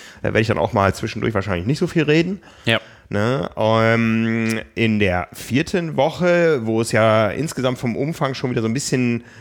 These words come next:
Speaker 1: reduziert ist, ähm, fahren wir nochmal das G zwei Intervall.
Speaker 2: Genau.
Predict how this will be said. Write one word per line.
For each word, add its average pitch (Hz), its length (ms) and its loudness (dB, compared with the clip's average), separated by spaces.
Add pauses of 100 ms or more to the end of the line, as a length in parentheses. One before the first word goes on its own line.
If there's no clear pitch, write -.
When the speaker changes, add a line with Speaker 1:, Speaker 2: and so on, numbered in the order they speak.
(180)
Speaker 1:
reduziert 117 580 2
ist, - 480 -2
ähm, 117 580 4 (300)
fahren 127 300 0
wir 123 80 2
nochmal 113 280 2
das 107 280 0
G 92 160 -4
zwei 104 320 0
Intervall. 156 640 0 (200)
Speaker 2:
Genau. 98 280 -6